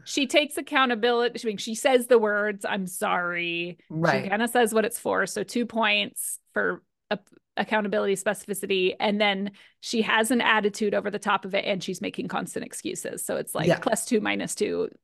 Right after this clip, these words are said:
Speaker 1: zero overall faux apology.
Speaker 2: Total faux apology. I didn't even give her the specificity, um,
Speaker 1: <laughs> So you gave a
Speaker 2: <laughs>
Speaker 1: negative
Speaker 2: point.
Speaker 1: one, I mean.
Speaker 2: I, <laughs> yeah, I was like,
Speaker 1: <laughs>
Speaker 2: "Mer."
Speaker 1: Yeah. So this,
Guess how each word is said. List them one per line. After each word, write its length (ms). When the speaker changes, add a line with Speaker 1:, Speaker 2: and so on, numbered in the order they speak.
Speaker 1:
zero 680
overall 580
faux 200
apology. 560
Speaker 2:
Total 320
faux 200
apology. 460
I 200
didn't 160
even 280
give 180
her 220
the 420
specificity, 1000
um, 280
Speaker 1:
<laughs> 640
So 140
you 80
gave 120
a 60
Speaker 2:
<laughs> 20
Speaker 1:
negative 320
Speaker 2:
point. 340
Speaker 1:
one, 80
I 60
mean. 240
Speaker 2:
I, 440
<laughs> 40
yeah, 300
I 120
was 220
like, 220
Speaker 1:
<laughs> 0
Speaker 2:
"Mer." 380
Speaker 1:
Yeah. 180
So 160
this, 340